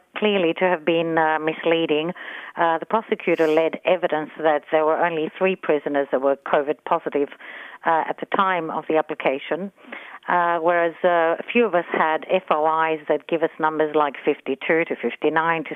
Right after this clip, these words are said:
sixty-eight. I got an F O I response saying that there were sixty-eight prisoners that were covid positive on the, on the date of the application, on the sixth of January.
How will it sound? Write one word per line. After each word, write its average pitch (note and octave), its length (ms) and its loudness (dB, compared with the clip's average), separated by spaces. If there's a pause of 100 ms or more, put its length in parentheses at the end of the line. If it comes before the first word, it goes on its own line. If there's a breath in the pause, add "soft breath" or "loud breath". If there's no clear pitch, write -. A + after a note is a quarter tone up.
sixty-eight. D#3 680 0 (580 loud breath)
I F#3 180 2
got F3 220 0
an E3 100 0
F D#3 160 0
O C#3 140 2
I D3 140 2
response D#3 560 -2 (320)
saying D#3 320 0
that C#3+ 100 0
there D#3+ 100 2
were D3 180 -2
sixty-eight F3+ 540 -2
prisoners C3+ 520 -2
that A#2 100 -2
were D3+ 80 -4
covid D3 360 -2
positive C3+ 440 -2 (580 loud breath)
on F3 200 0
the, E3 180 2 (160)
on F3 120 2
the F3 60 2
date G3 280 0
of D3+ 80 -2
the D3+ 100 4
application, D3 540 -2
on D3 140 -4
the D3+ 180 -2
sixth - 240 -8
of - 160 -14
January. D3+ 560 -2